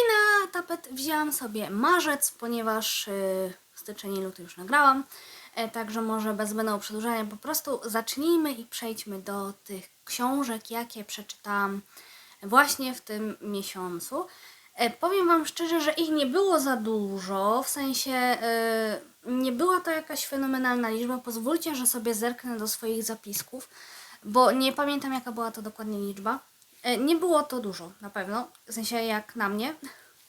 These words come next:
E, było to piętnaście, no dobra, czyli jednak było dość sporo, okej. Nie wiem, czemu myślałam, że było ich mniej,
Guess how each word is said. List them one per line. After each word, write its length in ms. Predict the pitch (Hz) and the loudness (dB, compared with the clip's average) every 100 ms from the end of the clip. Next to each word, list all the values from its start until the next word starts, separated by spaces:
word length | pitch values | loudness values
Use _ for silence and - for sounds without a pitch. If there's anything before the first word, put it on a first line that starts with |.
| - - - - | -20 -18 -18 -4
E, 400 | 240 240 233 226 | 4 6 6 4
było 280 | 226 349 370 | 2 4 4
to 100 | 285 | 2
piętnaście, 540 | - 269 202 185 - | -8 -6 -4 -4 -6
no 100 | 226 | -4
dobra, 220 | 208 185 185 | -4 -4 -6
czyli 180 | 339 | -2
jednak 200 | 381 330 | 0 0
było 200 | 254 233 | 0 0
dość 140 | 208 214 | 0 -6
sporo, 320 | - 196 214 | -6 -2 -2
okej. 240 | 233 208 | -2 -2
Nie 120 | 247 294 | 0 0
wiem, 140 | 285 | 0
czemu 160 | 269 247 | -2 -2
myślałam, 400 | 240 247 220 220 | 0 2 2 0
że 80 | |
było 160 | 208 220 | 0 -2
ich 240 | 208 - 196 - | -2 -6 -14 -12
mniej, 520 | 220 220 202 190 294 | -2 2 4 4 2